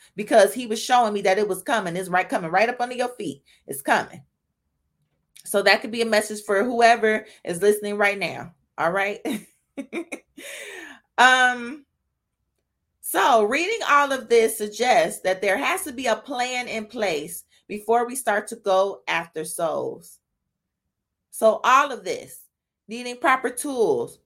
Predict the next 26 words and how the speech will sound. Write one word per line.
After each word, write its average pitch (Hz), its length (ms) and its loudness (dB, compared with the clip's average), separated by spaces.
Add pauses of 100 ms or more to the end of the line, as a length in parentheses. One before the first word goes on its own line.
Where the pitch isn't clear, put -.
(100)
proper 226 280 -2
timing, 214 760 -6 (300)
knowing 240 400 2
when 240 140 -6
to 269 80 -8
prevent 240 440 -8
losses, 220 800 -2 (360)
you 214 100 -4
know, 220 100 4
all 220 260 4
these 247 320 -10 (260)
processes, 170 1120 0 (1400)
you 233 180 -8
know, 240 240 4
there 247 240 0
has 247 180 0
to - 80 -8
be 233 160 -6
a 247 80 0
plan. 302 600 -8 (640)
So 262 280 0
who 339 220 -2
knows 254 320 0
this 190 160 -6
plan, 139 400 -8
y'all? 123 400 -8